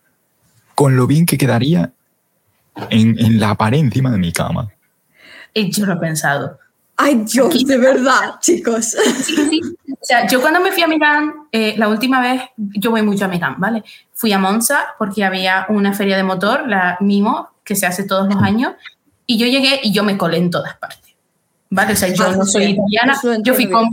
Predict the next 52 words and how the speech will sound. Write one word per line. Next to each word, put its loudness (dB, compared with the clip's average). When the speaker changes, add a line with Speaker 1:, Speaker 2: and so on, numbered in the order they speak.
Speaker 2:
con, 0
Speaker 3:
bien. -4
Speaker 2:
con, 0
con -
un 2
amigo, 2
él 0
es -2
italiano, 0
él 0
me 2
gritaba 0
y 2
me 0
decía, 0
"Para, 2
porque 2
nos 0
van 2
a 2
detener", -2
y 0
yo, 0
"A 0
mí 0
no 0
me 0
detienen, -4
yo 0
no 0
soy -4
de -2
aquí", -14
¿vale? 2
Speaker 3:
<laughs> -4
Es 4
Speaker 2:
Eh, -8
Speaker 3:
confianza. 2
Speaker 2:
me 0
metí, -2
me 4
metí 0
en 0
Parc 0
Fermé, 0
me 0
metí -2
en 0
todos 0
los -4
box, -2
eh, -2